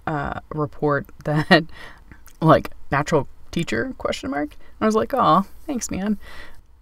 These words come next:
And then I still fail-, failed the class. <laughs> And it just goes to show that you can be good at something and still not get a good grade. Um, but The Art of Film, you know, I didn't feel like I was actually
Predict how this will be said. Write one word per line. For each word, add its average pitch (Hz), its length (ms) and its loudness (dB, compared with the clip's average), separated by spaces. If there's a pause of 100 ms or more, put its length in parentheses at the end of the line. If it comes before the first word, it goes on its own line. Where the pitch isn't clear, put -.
(160)
And 170 220 8
then 165 80 2
I 156 80 0
still 185 220 0
fail-, 196 320 2
failed 233 240 0
the 214 60 -6
class. - 520 -4
<laughs> - 20 -2
And 247 380 4
it - 40 -4
just - 180 -6
goes 233 180 4
to 202 80 -6
show 196 300 0
that 160 100 -4
you 185 80 -6
can 196 140 4
be 160 100 -4
good 190 220 -2
at 208 100 -6
something 143 320 -4
and 131 100 -8
still 165 200 -2
not 147 160 -4
get 139 100 -6
a 135 40 -8
good 120 180 -12
grade. - 360 -8 (540)
Um, 156 540 -2 (1200)
but 175 260 -2
The 175 140 -4
Art 208 140 4
of 175 100 0
Film, 147 640 -2 (1300)
you 185 80 2
know, 165 80 2
I 160 80 2
didn't 170 360 -6
feel 185 300 -2
like 160 200 2
I 156 120 2
was 156 140 -2
actually 170 640 -2